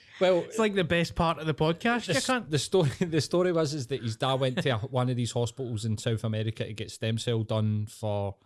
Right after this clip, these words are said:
Speaker 1: Now, don't quote me on this. It's like Alzheimer's. I'm sure it was something like that. But he noticed, like, a couple of days in that his fucking dick was rock hard, and then he started pumping nurses and shit. Like, he was saying that he was having, like, he ended up going out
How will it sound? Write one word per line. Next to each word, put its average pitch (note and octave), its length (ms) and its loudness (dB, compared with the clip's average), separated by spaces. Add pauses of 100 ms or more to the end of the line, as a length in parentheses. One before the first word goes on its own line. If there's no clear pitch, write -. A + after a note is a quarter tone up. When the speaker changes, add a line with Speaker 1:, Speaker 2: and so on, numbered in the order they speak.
(640)
Speaker 1:
Now, G#2 400 2 (100)
don't A2+ 160 0
quote - 240 -8
me A#2 80 -2
on A2+ 100 0
this. A#2 200 -2
It's F#2 200 -10
like G#2 100 -10
Alzheimer's. B2 600 -2
I'm A2 160 -2
sure A#2 320 0
it A2+ 60 -6
was A2 100 -8
something A2+ 260 -6
like A2 80 -8
that. A#2+ 240 -2 (640)
But A2 120 -2
he G#2+ 280 -2
noticed, A2+ 600 -2 (260)
like, G2+ 200 -8
a G#2+ 60 -2
couple A2 300 -6
of G#2 100 0
days G#2 220 -2
in G2+ 180 0
that A2+ 100 -6
his A2 100 -10
fucking G2 500 -6 (100)
dick A2 220 -6
was A2+ 140 -2
rock G2+ 260 -6
hard, B2+ 320 -2
and C3 120 -2
then A2+ 120 2
he G#2 60 0
started G#2+ 480 -6
pumping A2+ 280 -4
nurses D#3 420 -4
and F3+ 100 -4
shit. F3 240 0
Like, B2+ 160 -2
he A#2 80 -6
was A2+ 120 -6
saying A#2 200 2
that B2 60 2
he A#2+ 80 -4
was G#2+ 160 -2
having, G#2+ 360 0 (140)
like, A2 160 -4
he A#2+ 100 -4
ended A2 240 -2
up A2+ 160 -8 (360)
going A2+ 140 2
out C3 120 0